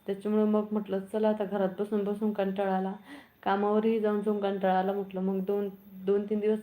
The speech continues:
गेली मी फिरायला एका ठिकाणी. ते म्हणे, "पाणी प्यायचं का?" मी म्हटलं, "नको," म्हटलं.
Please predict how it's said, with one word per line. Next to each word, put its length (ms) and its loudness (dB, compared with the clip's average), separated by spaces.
गेली 200 0
मी 160 0
फिरायला 480 -2
एका 240 -2
ठिकाणी. 360 -2
ते 120 4
म्हणे, 280 6
"पाणी 340 2
प्यायचं 320 -2
का?" 240 -10
मी 120 0
म्हटलं, 320 0
"नको," 220 -2
म्हटलं. 300 -6